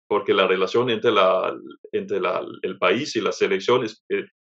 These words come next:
es muy, muy fuerte. Yo, yo estaba en Saransk, en Rusia, para el partido ante el Pe-, ante el Perú en, en, en dos mil dieciocho. En Saransk había, cada vez que había un danés, habían cientos, cien pe-, peruanos.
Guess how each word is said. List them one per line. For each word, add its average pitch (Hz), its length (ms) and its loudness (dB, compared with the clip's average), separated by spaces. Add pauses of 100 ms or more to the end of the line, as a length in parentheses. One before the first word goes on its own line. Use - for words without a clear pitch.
es 113 180 -2
muy, 135 140 0
muy 120 160 2
fuerte. 104 540 2
Yo, 113 280 4
yo 113 120 6
estaba 117 340 4
en 98 80 -4
Saransk, 95 420 0
en 95 80 -6
Rusia, 107 380 0
para 92 180 2
el 90 100 0
partido 101 440 0
ante 95 200 0
el 90 120 -4
Pe-, 98 320 -6
ante 92 200 -4
el 92 100 -6
Perú 110 320 4
en, 95 200 0
en, 92 420 -12
en 92 160 -14
dos 98 220 -4
mil 95 120 -10
dieciocho. 101 540 -2 (460)
En 104 140 0
Saransk 110 520 4
había, 110 460 6
cada 123 220 2
vez 120 180 -2
que 123 80 0
había 110 380 4 (920)
un 127 180 -4
danés, 120 420 6
habían 101 580 2
cientos, 107 720 -2
cien 113 300 -2
pe-, 107 160 0
peruanos. 101 640 2